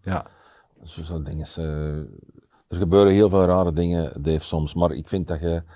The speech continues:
Speaker 2: moet altijd proberen eerlijk te zijn ten opzichte naar je groep toe,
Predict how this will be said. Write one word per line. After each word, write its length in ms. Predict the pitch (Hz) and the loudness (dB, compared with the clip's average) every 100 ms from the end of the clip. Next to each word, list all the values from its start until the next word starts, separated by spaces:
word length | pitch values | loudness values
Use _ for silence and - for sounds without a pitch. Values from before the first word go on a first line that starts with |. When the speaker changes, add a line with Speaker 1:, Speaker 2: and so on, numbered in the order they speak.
| - _ _ _ _ | -20 _ _ _ _
Speaker 2:
moet 180 | 87 82 | -8 0
altijd 180 | 95 85 | 0 0
proberen 260 | 85 90 78 | 2 2 2
eerlijk 260 | 85 82 | 0 -2
te 80 | 82 | -2
zijn 120 | 82 | -2
ten 100 | 78 | 0
opzichte 360 | 80 - - 80 - - | -4 -6 -14 -14 -14 -6
naar 200 | 80 78 | -2 -2
je 140 | 73 | -2
groep 240 | 82 82 | -4 -4
toe, 180 | - 67 | -6 -8